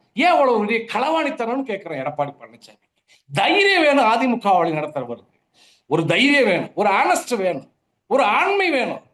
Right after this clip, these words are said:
குருமூர்த்தின்னு ஒருத்தர், அஹ், துக்ளக் பத்திரிகையோட ஆசிரியர் குருமூர்த்தி சொன்ன மாதிரி ஆண்மை வேணும்ன்ற எடப்பாடி பழனிசாமிக்கு. அந்த ஆண்மையற்றவர்கள் தான் இவர்கள் எல்லாம். நான் ஓப்பனா சொல்லுவேன். அன்னைக்கு,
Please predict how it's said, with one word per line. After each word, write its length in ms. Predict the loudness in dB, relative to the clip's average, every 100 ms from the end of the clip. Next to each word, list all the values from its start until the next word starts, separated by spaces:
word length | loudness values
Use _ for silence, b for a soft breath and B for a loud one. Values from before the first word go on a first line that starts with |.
| _ _ -4
குருமூர்த்தின்னு 520 | -2 -2 -2 -2 -2
ஒருத்தர், 400 | -2 -2 -4 -6 B B
அஹ், 120 | -6
துக்ளக் 360 | -4 -4 -4 -2
பத்திரிகையோட 800 | -4 -4 0 0 2 0 -2 -4 _ -6
ஆசிரியர் 440 | -4 -2 -4 -6
குருமூர்த்தி 380 | -6 -6 -4 -4
சொன்ன 220 | -6 -6
மாதிரி 400 | -6 -6 -8 -10
ஆண்மை 540 | -6 -2 0 0 0 0
வேணும்ன்ற 540 | 0 -2 -4 -4 -6
எடப்பாடி 380 | -8 -6 -6 -6
பழனிசாமிக்கு. 680 | -8 -14 -16 -18 -18 -20 _ _ _ -4
அந்த 280 | 0 4
ஆண்மையற்றவர்கள் 880 | 4 4 4 4 2 2 2 4 4
தான் 140 | 2 2
இவர்கள் 300 | 2 0 -2
எல்லாம். 360 | -2 -6 -8
நான் 160 | -2 2
ஓப்பனா 320 | 2 2 0
சொல்லுவேன். 240 | 0 0 0
அன்னைக்கு, 500 | -2 -2 -2 -4